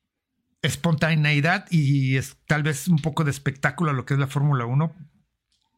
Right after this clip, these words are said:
Mucha gente se queja de que la F uno últimamente ha sido como que muy sosa, muy floja,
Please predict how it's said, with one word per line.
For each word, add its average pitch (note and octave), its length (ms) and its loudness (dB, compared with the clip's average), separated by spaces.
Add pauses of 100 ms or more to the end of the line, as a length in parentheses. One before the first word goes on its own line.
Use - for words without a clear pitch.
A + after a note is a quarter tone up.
(400)
Mucha C3 260 -4
gente C3+ 240 0
se C#3 140 -4
queja C3 220 0
de B2 100 -2
que A#2 120 -4
la A2 120 -2
F B2 180 -4
uno B2 180 0
últimamente A#2+ 480 -2
ha A2+ 40 -4
sido A#2 280 -4
como G2 200 -4
que - 80 -10
muy A2 220 0
sosa, A#2 560 -4
muy G#2+ 240 -2
floja, A2+ 580 -4